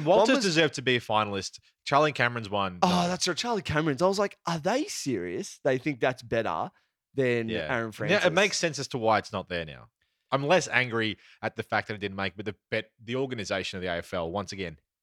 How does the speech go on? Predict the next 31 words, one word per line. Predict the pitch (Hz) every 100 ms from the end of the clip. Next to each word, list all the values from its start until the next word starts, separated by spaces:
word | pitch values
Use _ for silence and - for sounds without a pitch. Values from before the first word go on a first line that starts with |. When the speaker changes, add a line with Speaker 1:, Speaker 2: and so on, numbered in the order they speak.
| -
Speaker 2:
horrendous. | 139 107 73 -
Speaker 1:
Going | 254 403 294
back | 127 -
to | 127
the |
Mark | 110 104 120
goal | 107 95
of |
the | 98
year, | 90 82 76 - _ _ _ _ _ _ _ _ _ _ _ _ _ -
let's, | 196 233 - - -
I, | 151
I | 196
don't | 226
care | - 170 135
if | 123
Jack | 139 113
Higgins | 127 110 101 98
threw | - 117
it, | 104
didn't | 104 98
throw | 90
it, | -
whatever. | 143 117 98
It | 190 -
absolutely | 196 - 175 139
required | 127 131 120
a | 110
bit | 104
of |
skill. | - 113 87